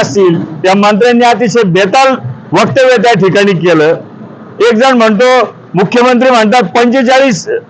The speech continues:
किलोमीटर वेगाने वारं वाहत होतं." अरे, पंचेचाळीस ताशी पंचेचाळीस किलोमीटर वेगाने वारं वाहत, तर नारळाच्या झाडाचं नारळ सुद्धा खाली पडत नाही आणि तुम्ही पुतळा करता, हे हास्यास्पद विधानं करतात. अनेक पुतळे या देशामध्ये नव्हे, जगात आहेत.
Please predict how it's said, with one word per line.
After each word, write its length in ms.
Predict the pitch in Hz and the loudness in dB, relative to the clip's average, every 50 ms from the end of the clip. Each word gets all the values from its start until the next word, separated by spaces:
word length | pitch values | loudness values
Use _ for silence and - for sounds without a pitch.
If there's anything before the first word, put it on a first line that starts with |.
| - - - - | -20 -12 -6 -2
किलोमीटर 460 | 220 240 247 247 262 262 214 262 247 | 0 2 2 2 2 2 2 2 2
वेगाने 380 | 247 247 247 233 247 247 247 254 | 2 2 2 2 2 2 2 2
वारं 360 | 247 233 226 226 233 247 240 | 2 2 2 2 2 2 2
वाहत 200 | 240 233 226 214 | 2 2 2 2
होतं." 360 | 170 175 151 120 127 120 - - - - - - - - - | 0 0 0 0 0 -2 -2 -4 -8 -18 -20 -20 -10 -4 -2
अरे, 120 | 208 240 | 0 0
पंचेचाळीस 760 | 247 226 214 226 226 226 247 269 226 233 254 262 269 277 247 - | 0 0 0 0 0 0 0 0 0 2 2 2 2 0 -2 -2
ताशी 340 | - 233 226 226 - 247 254 | 0 0 0 0 0 0 -2
पंचेचाळीस 520 | 196 240 233 214 226 254 247 254 233 - | 0 0 0 0 2 2 2 2 0 0
किलोमीटर 460 | - 247 240 247 247 254 214 254 247 | 0 0 0 0 0 0 0 2 2
वेगाने 340 | 247 247 247 240 254 240 247 | 2 2 2 2 2 2 2
वारं 260 | 247 240 240 240 247 | 2 2 2 2 2
वाहत, 280 | 254 254 254 247 240 226 | 2 2 2 2 2 2
तर 260 | 190 220 220 196 247 220 190 170 160 160 - - - | 2 0 0 0 0 -2 -4 -6 -8 -12 -10 -6 -2
नारळाच्या 520 | 170 196 220 240 262 262 247 226 269 262 | 0 2 2 2 2 2 2 2 2 2
झाडाचं 440 | 240 196 190 196 220 220 254 240 233 | 4 2 2 2 2 2 2 2 2
नारळ 340 | 240 240 247 262 294 302 247 | 2 2 2 2 2 2 2
सुद्धा 240 | 175 226 220 294 269 | 0 0 0 0 0
खाली 240 | - 214 196 214 220 | 0 2 2 2 2
पडत 300 | 185 220 220 208 202 160 156 | 0 0 0 0 0 0 0
नाही 280 | 170 165 156 151 156 165 - - - - - - | -2 0 0 0 -2 -4 -6 -12 -20 -20 -10 -6
आणि 180 | - 190 202 185 | -4 -4 -2 -2
तुम्ही 180 | 262 269 277 262 | -2 -2 -2 -2
पुतळा 440 | 190 - 247 233 196 330 277 269 | -2 -2 -2 0 0 2 2 2
करता, 300 | 262 233 269 262 226 269 | 2 2 0 0 2 2
हे 160 | 269 254 247 226 | 2 2 2 2
हास्यास्पद 600 | 202 175 - - 254 254 - - 247 247 233 254 | 2 0 0 0 -2 -2 0 0 -2 0 0 0
विधानं 300 | 269 262 247 240 247 254 | 2 2 2 2 2 2
करतात. 340 | 220 254 247 220 226 254 - - - - - - - - - | 2 0 0 0 0 -2 -2 -6 -12 -20 -20 -20 -14 -8 -4
अनेक 320 | 113 135 180 254 294 285 | -2 0 0 0 0 0
पुतळे 520 | - - 240 240 185 240 240 240 233 226 202 | 0 -2 -2 -2 0 2 2 2 2 2 2
या 120 | 196 202 | 2 2
देशामध्ये 580 | 185 185 196 185 - 220 214 208 214 202 208 208 | 2 0 0 0 0 0 0 0 0 0 0 0
नव्हे, 380 | 208 202 202 214 240 240 190 | 2 2 2 2 2 0 0
जगात 320 | 156 165 165 185 233 233 185 | 0 0 2 2 2 2 0
आहेत. 160 | 160 135 | 0 -2